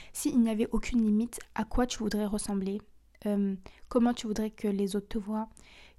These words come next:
Qu'est-ce que tu voudrais faire dans ta vie ? Qu'est-ce que tu voudrais accomplir ? Donc tu prends et tu commences à réfléchir. Tu gardes tout le temps ces questions en, en, en tête et tu commences à faire des actions comme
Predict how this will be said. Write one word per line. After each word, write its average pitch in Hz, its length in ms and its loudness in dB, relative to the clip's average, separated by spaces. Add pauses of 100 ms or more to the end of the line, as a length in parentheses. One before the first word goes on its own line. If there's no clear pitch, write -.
(200)
Qu'est-ce 262 160 -2
que - 80 -4
tu 240 160 -8
voudrais 214 220 -2
faire 214 160 -8
dans 208 100 -6
ta 202 140 -6
vie ? 196 240 -6 (100)
Qu'est-ce 262 220 -2
que 240 80 -4
tu 220 140 -10
voudrais 208 220 -4
accomplir ? 202 460 -8 (220)
Donc 208 100 -8
tu - 160 -8
prends - 480 -4
et 220 80 -6
tu - 140 -14
commences 220 400 -4
à - 20 -10
réfléchir. 202 560 -12
Tu - 100 -4
gardes 262 260 2
tout 277 100 -4
le 247 60 -4
temps 311 120 0
ces - 140 -4
questions 240 440 -2
en, 190 440 2 (1040)
en, 196 840 2
en 196 120 0
tête 247 360 0
et 220 80 0
tu - 140 -6
commences 240 280 -2
à 233 40 -2
faire 226 180 -2
des 208 160 0
actions 202 480 0
comme 196 280 -4